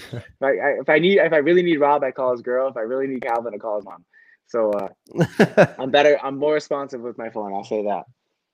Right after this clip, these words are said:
Speaker 1: Well, that's, that's also very important. That is the worst when you're just trying to get a hold of someone and it's, like, important and they just do not answer. That might be the most annoying thing on the planet. I'll call my wife, like, a hundred times.
Speaker 2: <laughs>
Speaker 1: See, I always say this: if I was dying,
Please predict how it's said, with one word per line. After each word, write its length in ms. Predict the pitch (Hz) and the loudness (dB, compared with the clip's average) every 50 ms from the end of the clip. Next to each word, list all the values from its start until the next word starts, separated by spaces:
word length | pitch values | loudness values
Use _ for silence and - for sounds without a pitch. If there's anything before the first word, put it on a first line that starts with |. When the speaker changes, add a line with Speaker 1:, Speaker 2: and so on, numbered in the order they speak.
| _ _ _ _ _ _ _ _ _ _ _ _ - _ _ _ _ _ _ _ _ | _ _ _ _ _ _ _ _ _ _ _ _ -20 _ _ _ _ _ _ _ _
Speaker 1:
Well, 160 | - - - | -20 -18 -6
that's, 340 | - 101 101 104 - - - | 0 0 0 0 0 -4 -6
that's 260 | - 98 98 98 - | -4 -2 -2 0 2
also 240 | 101 98 95 - 101 | 2 2 2 0 0
very 220 | 90 98 98 92 | 2 2 2 2
important. 320 | 92 92 - 117 107 98 101 | 0 0 2 2 2 4 4
That 100 | 127 170 | 4 4
is 100 | 233 196 | 4 4
the 100 | 143 127 | 4 4
worst 380 | 107 104 117 123 113 92 - | 6 6 6 6 4 4 0
when 100 | - 104 | -4 -2
you're 140 | 110 117 120 | -2 0 0
just 160 | 120 120 - | -2 -2 -2
trying 160 | - 127 120 117 | -2 -2 0 0
to 80 | 110 | 0
get 140 | 104 117 101 | 0 0 0
a 40 | 92 | 0
hold 260 | - - 107 110 107 | 0 0 0 2 2
of 60 | 107 - | 0 0
someone 420 | - 123 113 113 113 113 110 107 | 0 0 2 2 2 2 2 2
and 100 | 98 95 | 0 -2
it's, 100 | 90 - | -2 -2
like, 140 | 107 101 - | -4 -2 -2
important 540 | 101 90 - - - 113 113 113 110 107 104 | -4 -6 -4 0 4 4 6 6 4 2 0
and 100 | 95 92 | 0 0
they 120 | 101 110 | 0 0
just 260 | 98 101 92 - - | 0 -2 -2 -2 -4
do 100 | - 98 | -4 -4
not 300 | 95 92 92 98 101 - | -2 0 0 0 0 0
answer. 400 | - 95 98 101 98 - 117 104 | 0 -2 -2 -2 0 2 2 2
That 180 | 90 95 107 113 | 4 4 4 4
might 160 | 107 104 98 | 4 2 2
be 100 | - 107 | 4 2
the 100 | 95 95 | 4 4
most 240 | 95 95 90 90 - | 2 2 2 0 0
annoying 580 | - 98 98 95 92 95 98 104 107 104 104 101 | -4 -4 -2 0 2 4 6 6 6 4 2 0
thing 380 | - - 107 101 104 104 104 | 0 2 2 4 4 2 2
on 260 | - - 95 98 98 98 | 0 0 0 0 0 0
the 100 | 92 85 | -2 -4
planet. 480 | - - - 104 104 107 98 90 87 - | -6 -6 -4 0 0 2 0 0 -2 -2
I'll 160 | - 107 110 | 0 0 0
call 180 | - - 131 127 | 2 2 2 4
my 160 | 123 117 120 | 6 6 6
wife, 340 | 117 117 113 113 113 113 - _ - - - - - _ | 6 8 6 6 6 4 -2 _ -20 -20 -20 -20 -10 _
like, 240 | - 117 113 113 - - | 0 2 2 2 0 0
a 120 | - 131 | 0 0
hundred 420 | 110 - - 147 156 143 160 151 139 | 2 4 4 4 4 4 4 2 2
times. 480 | - - 131 131 139 147 156 170 160 - - - | 4 4 6 6 6 6 6 4 0 -4 -10 -16
Speaker 2:
<laughs> 120 | - - 143 | -10 -2 2
Speaker 1:
See, 100 | 127 151 | 4 4
I 160 | 139 147 160 | 6 8 10
always 200 | 170 185 180 - | 10 10 8 8
say 200 | - 170 165 156 | 8 6 8 8
this: 180 | 139 123 - | 6 4 4
if 160 | - 147 127 113 | 2 0 -2 2
I 220 | 120 127 139 160 | 4 4 6 6
was 200 | 175 180 170 131 | 6 6 4 4
dying, 600 | 117 120 127 123 131 143 151 165 175 185 196 190 | 2 2 4 4 4 4 4 2 2 0 -2 -4